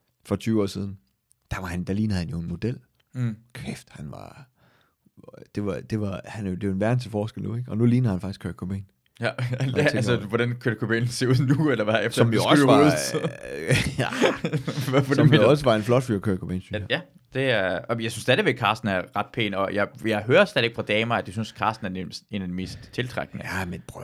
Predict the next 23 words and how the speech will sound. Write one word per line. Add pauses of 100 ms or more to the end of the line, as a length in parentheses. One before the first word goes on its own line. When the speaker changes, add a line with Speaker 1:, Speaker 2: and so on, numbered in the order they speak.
Speaker 1:
at,
selvfølgelig
er
han
det.
Han
havde
også
meget
at
give
af.
Han
kunne,
han
kunne
trække
meget
fra
og
stadig
være
pæn.